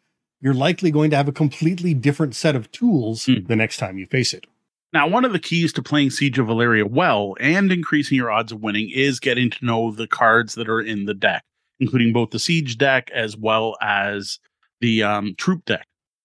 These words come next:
Speaker 2: Don't do what I did the first play and not even read what the Siege engines that are up in front of you do until they were in range to attack. I was so focused on the Vanguard and the cards up front that I was just kinda like, "Yeah, yeah, they're Siege engines. I'll worry about those later." That led to a very quick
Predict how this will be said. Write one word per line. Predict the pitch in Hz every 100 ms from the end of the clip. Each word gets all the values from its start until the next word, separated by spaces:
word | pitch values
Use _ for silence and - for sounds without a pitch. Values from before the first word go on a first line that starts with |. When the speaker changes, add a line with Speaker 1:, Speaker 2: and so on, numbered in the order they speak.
| -
Speaker 2:
Don't | 151 233 233
do | 208
what | 175
I | 160
did | 139 131
the | 120
first | 123 107
play | - 95 - -
and | 113 107 107
not | 123 156
even | 156 139 139
read | 123 131 117
what | 117 -
the |
Siege | - 123 123 107
engines | 120 117 127 104
that | 117
are | 120 127
up | 131
in | 156
front | 147 190 240
of | 160
you | 120 123
do | 110 120 120
until | 113 139 135
they | 131
were | 135 131
in | 131
range | 113 107 104 -
to | 110
attack. | - 147 98 - _ _ _ -
I | 123
was | 139 127
so | 135
focused | 117 147 139 135 -
on | 117
the | 113
Vanguard | 139 190 170 135 123 113
and |
the | 113
cards | 127 123 117
up | 113
front | - 180 156
that | 135
I | 123
was | 123
just | 113 -
kinda | 123
like, | 120 117
"Yeah, | 160
yeah, | 147 139
they're | 123
Siege | - 143 123
engines. | 110 98 85 - _ _ _
I'll | 131
worry | 147 143
about | 131 131
those | 120 110
later." | 180 143 90 - _ _ _ -
That | 202 208
led | 196 190 151
to | 180
a | 170
very | 151 127 127 131 113
quick | - 113